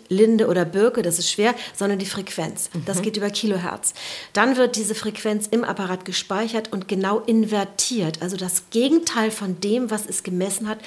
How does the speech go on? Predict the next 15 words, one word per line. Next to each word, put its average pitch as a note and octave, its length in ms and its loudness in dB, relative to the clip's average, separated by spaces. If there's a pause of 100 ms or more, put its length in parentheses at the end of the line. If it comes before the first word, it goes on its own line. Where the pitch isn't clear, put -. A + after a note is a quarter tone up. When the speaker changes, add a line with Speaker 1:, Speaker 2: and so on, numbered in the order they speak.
(160)
Speaker 1:
kommt G#3+ 240 -4
als F#3 140 -2
Information F#3+ 680 -2
in E3+ 100 -4
den F3+ 140 -2
Körper F#3 320 -6
wieder F#3 160 -4
zurück. D3+ 260 -6
Das E3+ 160 -2
ist E3 140 -2
Speaker 2:
Ah. - 20 2
Speaker 1:
nur, A#3+ 200 6 (260)
um G#3+ 120 0
die G3 140 -2
Zelle C4+ 560 4